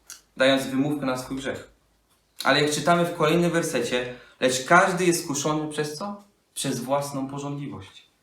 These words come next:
która go pociąga i nęci. Źródłem naszych pokus jest nasza własna, cielesna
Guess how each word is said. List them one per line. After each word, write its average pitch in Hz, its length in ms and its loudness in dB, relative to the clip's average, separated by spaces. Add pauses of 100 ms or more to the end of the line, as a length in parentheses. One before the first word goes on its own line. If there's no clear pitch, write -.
(360)
która 127 240 0
go 127 120 -4
pociąga 120 680 -6 (400)
i 131 80 0
nęci. 123 400 -2 (1160)
Źródłem 117 800 0 (140)
naszych - 380 -6
pokus - 580 -8 (280)
jest 120 160 -2
nasza 127 280 -2
własna, 147 600 -2 (560)
cielesna 107 680 -2